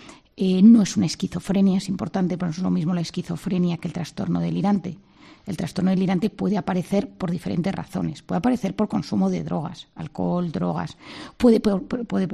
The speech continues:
eh, producirse por dejar de consumirlas. El tin-, el sín-, el síndrome típico de abstinencia, que, por ejemplo, en el alcohol, el delirium tremens, que tiene este nombre, que seguro que a algún oyente le suena, que es que dejas de, de beber de golpe y, y de repe-, y te, te empiezas a tener alucinaciones, o gente que ha bebido muchísimo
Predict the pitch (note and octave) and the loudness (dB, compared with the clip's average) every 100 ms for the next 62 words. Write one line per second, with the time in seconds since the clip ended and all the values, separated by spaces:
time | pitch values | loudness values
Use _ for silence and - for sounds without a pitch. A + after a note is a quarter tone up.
0 | - F#3 F#3 F#3 - G3 A#3+ - - - | -4 -4 -2 -2 0 0 0 0 -4 -4
1 | G3+ - G3 G3+ G3 - G3 B3+ G#3+ - | -4 -2 0 0 0 2 4 4 4 -8
2 | - - F#2 F2+ G3 E3 D3+ - F2+ F2 | -14 -6 0 0 -2 -6 -8 -6 -4 -2
3 | E2 - - - G2+ F2+ E2+ - E3 F#2 | -4 -8 -10 -8 -4 -2 -2 -2 -4 -2
4 | F#2 F#3 E3+ - - - _ G3 - - | 0 0 -4 -8 -20 -20 _ -8 -4 0
5 | F#3+ G#3 - G#3 A#3 - - - - _ | 2 4 2 2 0 -2 -20 -20 -20 _
6 | - - - - F2 - F2 - - F#3 | -4 -4 -4 -4 0 0 0 -2 0 0
7 | F3+ D#3 F3+ G3 F#3+ F#3 E3+ G#3 G3+ C4 | 0 -2 0 2 4 4 4 4 8 8
8 | - - F3+ F3 - G3+ F#3+ G3 F#3 F3 | 6 -2 -4 -4 0 2 4 2 -2 -6
9 | E3 E3+ E3+ E3+ E3 E3+ F3 D#3+ E3+ E3 | -6 -4 0 2 2 2 2 0 0 -4
10 | - F#3+ G3 A3 - - - G3 - F3 | 0 4 4 2 -4 -18 -10 -8 -4 -4
11 | E3 F3 F3 E3 F3+ F3+ F#3+ F3 G3 F3 | -2 -2 -2 -2 0 0 0 0 0 2
12 | A3 B3+ - - - _ F#3+ F#3 F3 F3 | 0 -2 -10 -20 -20 _ -2 0 0 -2
13 | E3+ F3 F#3+ F3 D#3+ E3+ F3 D#3 F3 - | -2 -4 -4 -6 -6 -6 -4 -4 -6 -8
14 | D3 F3 F3+ F3+ F#3 F3+ E3+ - E3 - | -6 -4 -2 -2 0 0 -2 -2 -2 -2
15 | F#3+ F#3+ F#3+ F3+ - F3+ - - G#3 G3 | -2 2 2 0 -4 -6 -4 0 2 2
16 | G#3 F#3 F#3+ F3 F3 F3+ - A3+ - G3+ | 2 0 0 0 0 -2 0 0 2 4
17 | C4+ - | 4 2